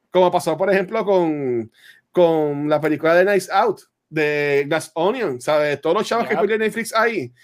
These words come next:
Speaker 1: Para mí que, eh, todo el mundo vio eso y dijo, "No, papi, vamos para el cine. La gente va a ir a ver las películas." La gente va a ir
Speaker 2: Netflix
Speaker 1: para el
Speaker 2: tiró
Speaker 1: cine.
Speaker 2: eso a la basura, mano, de verdad.
Speaker 1: Sí.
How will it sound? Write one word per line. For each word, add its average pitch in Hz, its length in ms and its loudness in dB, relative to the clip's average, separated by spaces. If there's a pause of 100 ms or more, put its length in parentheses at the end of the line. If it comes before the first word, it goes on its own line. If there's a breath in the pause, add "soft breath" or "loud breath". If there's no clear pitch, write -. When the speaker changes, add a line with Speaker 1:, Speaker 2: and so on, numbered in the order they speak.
(300 soft breath)
Speaker 1:
Para 151 140 0
mí 156 120 -2
que, 202 220 0
eh, 208 160 -2
todo 190 140 -4
el 190 40 0
mundo 226 180 2
vio 240 200 0
eso 240 280 2
y 202 40 -4
dijo, 156 160 0
"No, 139 120 0
papi, 175 200 0
vamos 131 260 -6
para 165 120 0
el - 40 -10
cine. 165 400 -2
La 143 120 -2
gente 147 260 0
va 208 60 6
a 202 40 4
ir 208 60 2
a 196 60 2
ver 202 80 0
las 202 120 -2
películas." 160 480 0 (320)
La 139 160 0
gente 147 180 -2
va 220 80 -2
a - 20 0
ir 214 60 -4
Speaker 2:
Netflix - 0 -
Speaker 1:
para 240 100 -2
el 151 60 -2
Speaker 2:
tiró 147 120 0
Speaker 1:
cine. 135 120 2
Speaker 2:
eso 139 160 -4
a 135 40 0
la 135 120 2
basura, 120 520 -6
mano, 120 300 -6
de 120 60 -6
verdad. 117 140 -8
Speaker 1:
Sí. 120 260 -2